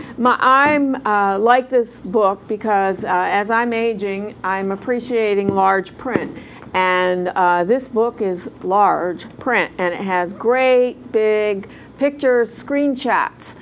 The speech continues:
of, uh, things that, you know, you'll see on the computer, and it gives superb directions, step by step, by step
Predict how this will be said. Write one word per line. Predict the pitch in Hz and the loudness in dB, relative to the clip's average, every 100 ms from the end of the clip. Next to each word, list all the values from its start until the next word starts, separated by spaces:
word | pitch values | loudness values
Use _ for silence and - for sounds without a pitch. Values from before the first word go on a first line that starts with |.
| - - 185 | -20 -10 0
of, | 196 185 175 180 175 - | 2 4 4 0 -2 -4
uh, | 170 165 160 165 | 0 0 0 -2
things | 220 233 226 202 | -2 -2 -2 -2
that, | 214 180 165 | 0 0 0
you | 190 | -4
know, | 185 175 175 | -6 -4 -4
you'll | 180 196 196 | -2 -2 -2
see | - 285 240 180 190 220 | -2 -2 0 0 -2 -2
on | 190 185 185 | 0 0 0
the | 185 | -2
computer, | 196 190 262 262 185 156 147 | -4 -6 -2 0 2 0 0
and | 170 175 | 0 0
it | 180 | 0
gives | 202 196 - 147 - | 0 -2 -4 -12 -14
superb | - 220 208 285 285 285 240 | -10 -8 -4 0 2 2 2
directions, | 240 226 220 220 233 214 214 | 0 2 0 -2 -8 -6 -8
step | - 247 254 | -4 -4 -2
by | 247 220 | -2 -2
step, | - 220 208 - - - - - - - | -2 -2 -2 -6 -20 -20 -20 -20 -14 -2
by | 180 | -2
step | 185 - - 302 240 | -2 -6 0 2 2